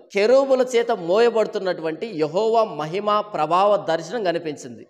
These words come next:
రెండవ దర్శనంలో యెహెజ్కేలు గారికి ఒక గ్రంథం ఇవ్వబడింది. మూడవ దర్శనం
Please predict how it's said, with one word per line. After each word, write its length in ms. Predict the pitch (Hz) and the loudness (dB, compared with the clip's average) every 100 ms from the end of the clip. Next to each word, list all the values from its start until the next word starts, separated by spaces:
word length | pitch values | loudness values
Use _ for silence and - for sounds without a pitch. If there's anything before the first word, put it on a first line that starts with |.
| _ | _
రెండవ 400 | - 165 247 269 | -2 -2 2 2
దర్శనంలో 720 | 247 214 175 180 160 175 254 - | 4 2 0 -4 0 2 0 -4
యెహెజ్కేలు 520 | 156 170 240 226 233 214 | -4 0 0 2 0 2
గారికి 340 | 175 160 233 | 0 -2 -2
ఒక 220 | 226 190 | -2 -2
గ్రంథం 500 | 165 127 156 208 247 | -4 -4 -4 0 2
ఇవ్వబడింది. 580 | 208 185 165 156 135 107 - | 4 4 2 0 -2 -10 -8
మూడవ 360 | 165 247 269 262 | 2 4 4 4
దర్శనం 500 | 214 160 160 180 | 2 0 -4 -4